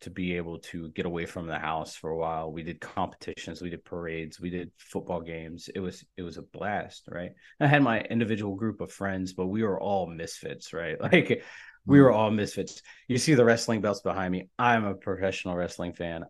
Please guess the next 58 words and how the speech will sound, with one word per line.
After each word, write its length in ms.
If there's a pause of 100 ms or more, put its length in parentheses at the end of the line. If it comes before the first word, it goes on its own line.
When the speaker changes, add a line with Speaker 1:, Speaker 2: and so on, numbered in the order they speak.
Speaker 1:
I 240
love 240
wrestling. 540 (520)
N-, 440 (100)
not 380
very 200
many 180
people 260
in 40
my 180
high 80
school 220
did. 240 (300)
So 180
I 100
found 260
the 60
people 220
I 60
clicked 340
with. 140 (240)
And, 300 (340)
but 300 (380)
the 60
people 200
I 80
clicked 260
with 160
were 140
outside 380
of 60
my 180
school. 300 (640)
And 520
so 280
I 60
didn't 160
really 200
have 180
a 60
lot 180
of 80
people 340
in 180
my 180
school. 400 (300)
And 120
it 40
wasn't 280
until, 400
uh, 320
that, 260
that 140
I 120
associated 560
with 260
or 100
that, 200